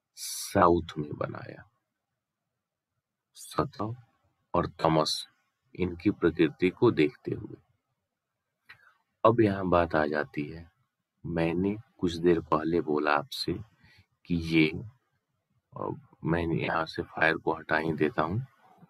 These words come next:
कि एयर और वाटर के हैं और सतव और तमस के according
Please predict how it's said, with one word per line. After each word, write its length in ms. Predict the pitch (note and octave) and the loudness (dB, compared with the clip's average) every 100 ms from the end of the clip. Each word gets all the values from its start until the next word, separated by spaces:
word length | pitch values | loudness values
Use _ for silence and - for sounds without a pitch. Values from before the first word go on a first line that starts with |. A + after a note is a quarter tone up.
| _ - - _ - - | _ -20 -20 _ -4 4
कि 180 | E2+ E2+ - F2+ | 4 2 4 6
एयर 300 | F2+ F#2+ F#2 | 8 6 6
और 260 | F#2+ A#2 - - - | 6 4 0 -20 -12
वाटर 460 | D#2 E2 D#2+ D#2+ C#2+ | 2 4 6 4 2
के 120 | - | 0
हैं 180 | D2+ - _ _ _ _ _ _ _ _ _ - - _ - | -6 -8 _ _ _ _ _ _ _ _ _ -20 -20 _ 2
और 180 | E2+ | 4
सतव 720 | E2 - F2 D#2+ G2+ A2 A2 - _ _ _ _ _ _ _ _ _ D2+ | 4 2 4 4 8 8 6 2 _ _ _ _ _ _ _ _ _ 4
और 240 | E2+ E2+ | 4 4
तमस 440 | - F2 F2+ F#2 | 2 6 6 4
के 200 | - D#2+ | 6 6
according 540 | D2+ D#2+ D#2 D#2+ G2+ | 8 6 6 6 0